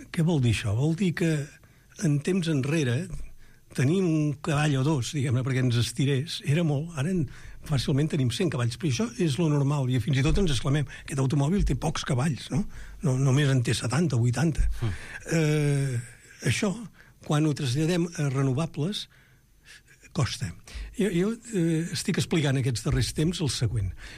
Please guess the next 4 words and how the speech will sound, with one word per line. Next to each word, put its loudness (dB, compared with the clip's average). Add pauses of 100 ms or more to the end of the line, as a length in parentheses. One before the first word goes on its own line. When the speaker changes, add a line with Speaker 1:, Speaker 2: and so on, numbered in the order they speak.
(240)
Speaker 1:
Eh, 2 (400)
al 0
final, 2 (1080)
els 2